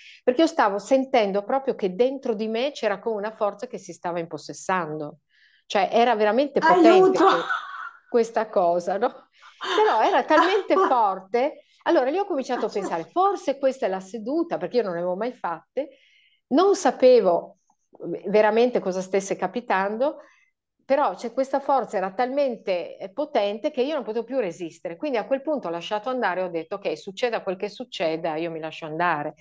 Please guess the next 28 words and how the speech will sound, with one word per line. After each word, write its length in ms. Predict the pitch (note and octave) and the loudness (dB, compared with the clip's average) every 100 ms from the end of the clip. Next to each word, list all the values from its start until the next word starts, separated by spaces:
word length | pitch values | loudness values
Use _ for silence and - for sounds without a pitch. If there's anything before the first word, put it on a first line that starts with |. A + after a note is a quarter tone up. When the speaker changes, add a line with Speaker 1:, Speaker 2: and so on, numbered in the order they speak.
| _ _ | _ _
Speaker 1:
Non 120 | G#3 | -4
potevo 400 | G3+ A#3+ D#4 G#3 | -2 2 4 4
Speaker 2:
Eh. 20 | E3 | 0
Speaker 1:
resistere. 720 | D3+ D3 C#3+ - D#3 D#3 - _ _ _ _ _ _ - | -4 -6 -10 -10 -8 -8 -12 _ _ _ _ _ _ 2
Allora 280 | E4+ A#3 G3+ | 4 4 4
a 60 | |
quel 160 | D#4+ E4 | 2 2
punto, 260 | D4 A3+ F#3 | 4 2 2
quando 200 | A3 C4+ | 0 2
io 60 | |
mi 80 | B3+ | 0
sono 160 | A3+ G3 | 0 -2
lasciata 360 | F#3+ A3 A3 | 0 -4 -2
andare, 640 | D#4 A3+ D#3+ D#3 G3+ C4+ _ _ _ _ _ | -4 -2 -4 -4 -6 -8 _ _ _ _ _
ho, 180 | - E3+ - | -14 -14 -16
eh, 140 | - - | -20 -20
sono 300 | - A#3+ A#3+ | -6 -2 0
caduta 380 | A#3+ A#3 G3 G3 | 0 -2 -2 -2
in 60 | F3+ | -4
una 180 | E3+ E3+ | -4 -6
trance 340 | E3+ E3+ E3+ | -6 -6 -8
completa, 580 | E3+ D#3 D#3 D3 D3 - | -12 -10 -10 -10 -12 -14
perché 220 | E3 F3 | -8 -4
poi 160 | F3 E3+ | 0 2
questo 300 | D#3+ D3+ E3+ | 2 0 -2
me 100 | D#3 | 0
l'hanno 240 | D#3 D#3 | -2 0
detto 560 | D#3 D#3+ D#3+ - G#3 | 2 2 0 -6 -6